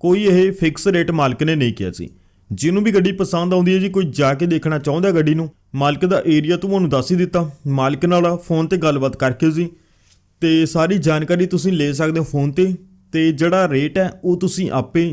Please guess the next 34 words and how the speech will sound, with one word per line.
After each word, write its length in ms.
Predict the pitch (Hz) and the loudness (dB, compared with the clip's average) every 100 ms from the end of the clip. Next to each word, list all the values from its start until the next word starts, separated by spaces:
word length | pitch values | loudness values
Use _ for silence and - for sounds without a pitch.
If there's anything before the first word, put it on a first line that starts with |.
| 127 | -4
ਜਾ 220 | 139 127 | -2 -2
ਕੇ 160 | 127 151 | -2 -6
ਫਾਈਨਲ 520 | 147 120 131 160 156 | -4 -2 0 0 -2
ਕਰ 260 | - 127 117 | -4 -2 0
ਲਿਓ 160 | 127 | 0
ਜੀ, 200 | 139 160 156 _ _ _ - | 0 -4 -8 _ _ _ -4
ਤੇ 180 | 165 170 | 0 0
ਫਾਈਨਲ 480 | 170 147 156 190 196 | 2 0 2 2 2
ਡੀਲ 220 | 151 156 | 2 2
ਤੁਸੀਂ 340 | 160 135 170 - | 0 -2 -4 -4
ਬਹਿ 280 | 117 135 156 | -2 -2 0
ਕੇ 240 | 185 175 - - | 0 -2 -4 -6
ਕਰ 180 | 113 | -4
ਲਿਓ 140 | 95 90 | -4 -8
ਜੀ। 200 | 85 76 - _ _ _ _ | -10 -16 -20 _ _ _ _
ਤੇ 100 | 151 | -2
ਜਦੋਂ 260 | 135 156 190 | 0 0 2
ਵੀ 120 | 214 | 0
ਜਾ 200 | 156 139 | 0 0
ਕੇ 120 | 135 | 0
ਦੇਖੋਗੇ, 400 | 156 156 175 185 | -2 -2 0 0
ਗੱਡੀ 260 | 180 151 156 | 2 2 0
ਤੁਹਾਨੂੰ 300 | 165 190 175 | 0 -2 -2
ਪਸੰਦ 360 | 151 135 131 120 | -2 -2 -2 0
ਆਊਗੀ। 320 | 117 156 180 - _ _ - | 0 -2 -4 -8 _ _ -6
ਮੌਕੇ 400 | 139 151 147 180 | -2 0 0 -2
ਦਾ 140 | 185 196 | 0 0
ਸਾਰਾ 280 | 180 175 196 | 0 0 0
ਕੰਮ 260 | 180 180 | 0 2
ਮਾਲਕ 320 | 165 127 120 135 | 2 0 0 0
ਨੇ 140 | 135 | -2
ਕਰਵਾ 360 | 131 131 135 165 | 0 0 0 0
ਰੱਖਿਆ 280 | 175 165 156 | 2 0 0
ਸੀ। 180 | 160 | -2